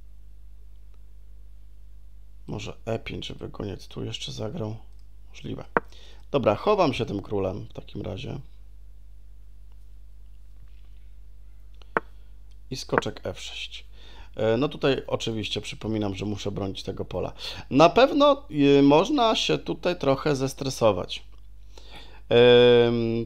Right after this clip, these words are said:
tyle, że on jeszcze ma długą drogę do tego, żeby zagrać tu i tego skoczka mi wymienić. Ja zdążę zagrać E pięć i goniec na F pięć. Taki będzie plan, żeby pilnować tego miejsca i od razu tutaj.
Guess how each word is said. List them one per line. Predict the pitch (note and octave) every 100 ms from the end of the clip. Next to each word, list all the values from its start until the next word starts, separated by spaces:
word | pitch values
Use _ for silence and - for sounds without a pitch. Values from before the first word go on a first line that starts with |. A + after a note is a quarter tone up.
| -
tyle, | G3+ F4+ C#3
że | G#2+ G#2 G#2+ -
on | - D3
jeszcze | D#3 D#3 -
ma | C#3 B2
długą | D3+ A#3+ A#3+
drogę | - D3+ C3+
do | B2+
tego, | D3 C#3
żeby | C3 A#2+ A#2
zagrać | B2 A#2+ A2+ - -
tu | G#2 F#2+ C3+ - - - - - -
i | A2
tego | B2 A#2+
skoczka | - A2+ - A#2
mi | G#2+
wymienić. | G2+ F#2+ F#2 G2+ - - - - - -
Ja | C3+ C3
zdążę | C#3+ G3+ B2 G#2+
zagrać | A2+ G#2 G2 - -
E | A2+
pięć | - D3 F#3 -
i | A#2+
goniec | A2+ C3+ A#2 -
na | G#2 -
F | F#2+ -
pięć. | - -
Taki | B2 -
będzie | A#2+ A2+ G#2
plan, | A2 G2+ F2+
żeby | A2 A2+
pilnować | - A2 G#2 -
tego | A2 G#2+
miejsca | B2+ C#3 - -
i | A2
od | G#2+
razu | G#2+ F#2+
tutaj. | - - G#2